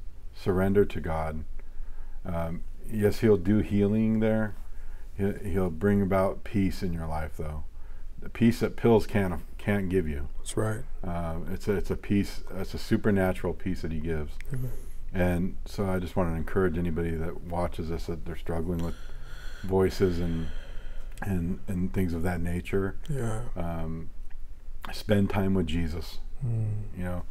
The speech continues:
Speaker 1: if you haven't given your life to him, do it now. Say,
Speaker 2: That's
Speaker 1: "Lord,
Speaker 2: right.
Speaker 1: here I am. I surrender to you. Jesus, I surrender to you." Um, and then spend time in the Word and prayer. Um, because the, the Bible says that by reading the Word, it renews our mind.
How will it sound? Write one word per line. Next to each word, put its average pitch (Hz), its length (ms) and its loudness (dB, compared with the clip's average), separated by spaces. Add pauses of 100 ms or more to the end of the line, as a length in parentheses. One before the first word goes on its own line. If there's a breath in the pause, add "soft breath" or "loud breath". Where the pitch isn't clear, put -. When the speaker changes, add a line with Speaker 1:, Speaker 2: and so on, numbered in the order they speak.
(220 soft breath)
Speaker 1:
if 85 140 -4
you 82 100 0
haven't 95 460 4
given 90 240 2
your 90 100 2
life 87 280 0
to 98 100 2
him, 92 200 0
do 85 160 0
it 87 80 -2
now. 82 400 -2 (1500 soft breath)
Say, 101 160 -2
Speaker 2:
That's 87 100 0
Speaker 1:
"Lord, 92 240 2
Speaker 2:
right. - 80 -2
Speaker 1:
here 92 160 2
I 92 100 0
am. 87 380 0
I 87 100 -2
surrender 85 400 0
to - 140 -4
you. 82 300 -2
Jesus, 80 440 -4
I 87 80 -4
surrender 82 460 -4
to 85 140 -2
you." 80 240 -2 (840 soft breath)
Um, 82 480 -2 (460)
and 95 160 2
then 95 120 2
spend 92 320 0
time 90 500 0 (100)
in 87 180 -2
the 85 60 -2
Word 85 360 2
and 82 180 -4
prayer. 82 480 -2 (840 soft breath)
Um, 82 420 -2
because 85 280 -2
the, 90 80 2
the 87 280 0
Bible 98 280 8
says 98 280 8
that 90 200 4
by 87 120 2
reading 95 320 4
the 90 80 4
Word, 92 260 6
it 92 120 4
renews 85 480 0
our 90 100 4
mind. 85 540 0